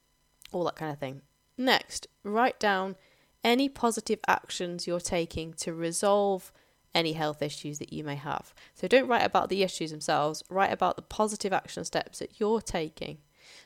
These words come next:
So for sleep, for example, listening to this podcast is a positive action step, or any other help or treatment for other issues that you're seeking. And also in this,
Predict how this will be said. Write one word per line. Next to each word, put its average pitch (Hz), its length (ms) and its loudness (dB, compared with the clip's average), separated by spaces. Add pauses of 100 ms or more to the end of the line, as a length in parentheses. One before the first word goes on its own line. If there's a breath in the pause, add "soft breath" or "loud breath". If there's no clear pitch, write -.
So 170 600 4
for - 160 -2
sleep, - 380 10
for - 60 0
example, 226 480 -2
listening 226 360 0
to - 100 -6
this - 140 -4
podcast - 500 2
is - 80 -6
a - 40 -6
positive 180 420 -2
action - 340 -6
step, - 400 -6 (600 soft breath)
or 202 460 6
any 165 200 -2
other 214 160 2
help 202 360 4
or 165 100 -2
treatment 202 460 -4
for 165 200 -2
other 202 200 0
issues 185 440 -4
that - 120 -10
you're 175 120 -6
seeking. 170 560 -4 (320 loud breath)
And 202 240 4 (640)
also 254 480 4
in 165 140 2
this, 160 260 -4